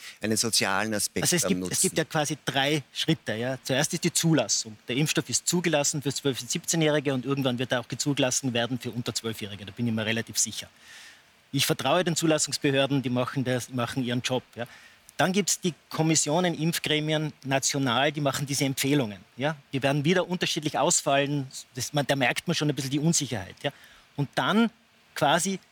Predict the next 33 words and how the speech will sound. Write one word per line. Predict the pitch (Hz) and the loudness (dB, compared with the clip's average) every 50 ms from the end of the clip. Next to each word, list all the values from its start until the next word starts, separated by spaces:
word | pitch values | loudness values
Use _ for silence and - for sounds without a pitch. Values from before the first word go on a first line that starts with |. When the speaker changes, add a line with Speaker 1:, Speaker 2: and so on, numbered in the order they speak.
| _ _ _ - | _ _ _ -2
Speaker 2:
der | 151 | 0
nächste, | 143 156 170 - 196 | 2 2 2 0 0
aber | 180 156 147 | 0 0 0
Empfehlung | 151 151 - - 156 151 196 220 208 185 175 156 | 0 0 2 2 4 4 4 4 4 2 0 -2
ist | 151 - | -2 -2
keine | - 151 139 | 0 0 0
Verpflichtung. | - 151 127 - - 170 170 - - - 127 107 107 110 - - _ _ | 0 -2 -2 0 2 2 2 2 0 -4 -4 -6 -6 -8 -10 -16 _ _
Und | - 151 139 - | -6 -4 0 2
damit | 139 170 185 180 - 156 | 4 4 4 2 2 0
hab | 175 156 | -2 0
ich | 170 175 - - | 0 0 2 2
jetzt | 156 135 - | 0 0 -2
ein | 131 | -6
Problem, | - - 117 - 113 107 101 101 101 104 | -6 -8 -8 -6 -4 -4 -4 -4 -4 -2
ja. | 110 131 151 147 - _ _ _ - | 0 0 0 0 -2 _ _ _ -4
Also | 127 131 - 139 | -2 -2 0 0
wenn | 123 135 135 127 131 | 0 -2 -2 0 2
wir | 165 208 202 | 2 2 2
in | 175 | 0
Österreich, | - 147 165 190 - - 175 143 139 123 117 - | 0 0 0 0 0 0 -2 0 0 -2 -2 -2
wenn | 139 131 | -2 -2
ein | 131 131 | -2 0
Bildungsminister | - 175 190 214 202 - - 165 156 143 147 143 - - - 127 | 0 2 4 4 2 2 2 0 2 2 2 2 0 0 -2 -2
quasi | - - 135 123 131 - 131 | -2 0 0 0 0 0 -2
geimpfte | 110 - 135 143 175 214 - - - 160 | -2 0 2 4 4 4 2 2 -2 -2
Kinder | - - 165 165 175 147 139 | -2 2 2 4 4 4 2
oder | 139 135 | 2 2
Jugendliche | 135 139 160 170 156 - 131 123 - - 127 - | 2 2 2 2 0 0 -2 -4 -2 -2 -4 -2
anders | 123 147 180 170 - | 0 0 0 0 -2
behandeln | - - 143 127 123 135 156 143 147 131 | -2 -2 0 0 0 0 0 0 0 0
will | 131 135 127 | 0 0 0
wie | 127 131 | 0 0
ungeimpfte, | - 190 214 175 143 135 147 - - - 160 | 2 2 4 4 2 2 0 0 0 0 0